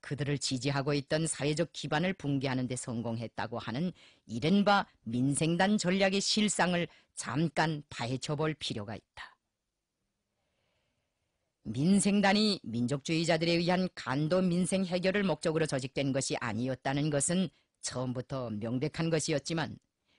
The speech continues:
일제 침략자들은 그 당시 그 단체에 민족주의적 허울을 씌우기 위해 무진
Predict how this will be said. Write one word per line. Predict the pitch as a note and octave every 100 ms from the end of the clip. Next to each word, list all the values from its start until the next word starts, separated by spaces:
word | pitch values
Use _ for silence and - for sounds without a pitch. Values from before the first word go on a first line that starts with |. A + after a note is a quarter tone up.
| -
일제 | C3 D3+ E3+ F3
침략자들은 | - F3+ E3+ E3 E3+ G3 G#3
그 | -
당시 | D3 E3 F3+ A3 G#3 - -
그 | -
단체에 | D3+ D#3+ F3+ F#3 C3+ G2+ _ _ _
민족주의적 | A#2 A#2 D3+ E3+ F3 - F#3 G3+ A3+ -
허울을 | G3+ A3 A#3+
씌우기 | - F3+ E3 E3+
위해 | C#3+ C#3+ C3+
무진 | G2+ A#2 C#3+